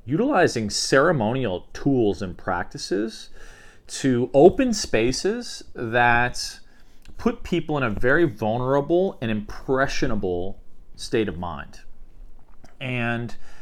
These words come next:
from that place, linking themselves through various,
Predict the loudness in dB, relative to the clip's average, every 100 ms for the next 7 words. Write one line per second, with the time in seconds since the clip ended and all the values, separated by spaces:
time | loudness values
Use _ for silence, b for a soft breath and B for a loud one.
0 | b b -12 0 2 4 4 2 0 0
1 | 2 2 0 -6 -8 -10 b b b b
2 | b b -14 -8 -4 0 0 0 0 0
3 | 0 0 0 0 -2 -4 -6 -4 -2 0
4 | 4 6 6 6 4 2 -2 -6